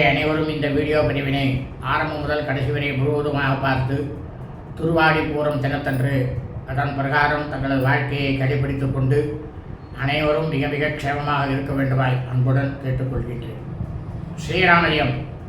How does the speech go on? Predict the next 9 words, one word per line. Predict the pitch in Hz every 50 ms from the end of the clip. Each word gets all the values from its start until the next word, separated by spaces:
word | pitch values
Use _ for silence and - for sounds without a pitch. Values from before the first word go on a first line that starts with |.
| - - - - - - - - -
திருவாடிப்பூரம் | 165 165 202 208 208 208 208 202 202 196 196 185 185 185 180 180 175
பற்றிய | 170 170 165 165 170 180 180
முழு | 165 160 170 170
விளக்கம். | 165 165 156 160 156 135 135 131 - - - - - - - - - - - - - - - - - - - - - - - - - 143
விஸ்வாவசு | 151 147 - 220 220 220 214 214 208 - 214 214 214 180
தமிழ் | 170 196 208 202
வருஷம் | 196 202 196 - 196 - - - 147 170
ஆடி | 190 190 190 190
மாதம் | 180 170 170 170 156 135